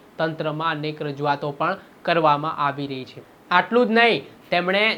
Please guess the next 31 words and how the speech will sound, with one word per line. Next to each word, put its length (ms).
ત્યાંના 360
લોકોએ 420
ચૂંટણીમાં 680
તેમને 420
જે 220
જીત 320
અપાવી 340
છે 100
તેને 220
લઈને 240
કહ્યું 320
છે 160
કે 120
તમારા 380
માટે 260
હું 200
દિવસ 340
રાત 300
કામ 220
કરતો 340
રહીશ, 260
કોઈ 300
પણ 220
મારી 240
જરૂરિયાત 560
હોય 100
તો 140
એક 260
ફોન 320
કરજો, 340
હું 140